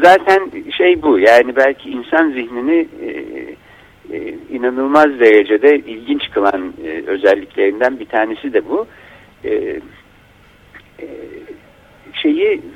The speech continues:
ufoların geleceğine olan inançları daha derin bir inanç olduğu için onu değiştirmek yerine diğer bir takım inançları değiştirmeyi yeğliyorlar ve mesela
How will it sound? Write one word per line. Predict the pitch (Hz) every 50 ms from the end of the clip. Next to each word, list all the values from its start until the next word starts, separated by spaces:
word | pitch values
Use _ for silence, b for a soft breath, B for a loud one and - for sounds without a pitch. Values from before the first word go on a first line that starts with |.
| - -
ufoların | - 156 - - 180 180 180 180 180 185 185 185 180 175 156 - - - - - -
geleceğine | - 123 127 135 147 139 131 143 143 147 151 180 196
olan | 156 135 123 123 113 110
inançları | 113 - 120 123 127 127 127 - - - 127 143 147 131
daha | 117 110 135 185 170 139
derin | 131 120 127 156 160 165 147 127 - -
bir | 95 101 101 101
inanç | - 123 131 135 - -
olduğu | - 320 359 - 262
için | 247 - - 392 403 b b b b b b b b
onu | - 143 180 233 233 185
değiştirmek | 185 175 175 165 - - 190 196 226 220 - -
yerine | - 151 151 160 190 226 240 226 b b b b b b b b b _ _ - -
diğer | - 202 233 226 220 190 151
bir | 135
takım | 127 - 120 - - 113 117
inançları | 110 107 101 101 - - - 92 87 87 80
değiştirmeyi | 85 82 78 - - - 90 85 85 85 78 80 80 80
yeğliyorlar | 78 78 73 - 76 73 - - 185 214 202
ve | 185 185
mesela | 185 196 190 - - 143 131 165 196 196